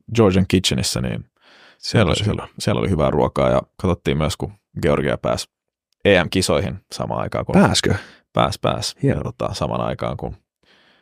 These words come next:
Speaker 1: Suomi ei päässyt, <laughs> mutta
Speaker 2: Mm.
Speaker 1: nää on näitä.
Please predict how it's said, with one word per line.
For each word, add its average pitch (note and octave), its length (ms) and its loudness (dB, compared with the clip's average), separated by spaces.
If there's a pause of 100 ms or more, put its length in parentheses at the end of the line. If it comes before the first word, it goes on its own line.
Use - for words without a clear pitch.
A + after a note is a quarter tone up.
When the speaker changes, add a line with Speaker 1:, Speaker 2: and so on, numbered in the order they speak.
(260)
Speaker 1:
Suomi F2+ 420 -2
ei - 140 -2
päässyt, - 460 -4
<laughs> - 0 -
mutta G2 300 6
Speaker 2:
Mm. C#2+ 60 0 (540)
Speaker 1:
nää F#2+ 160 4
on A2 100 6
näitä. G2+ 280 6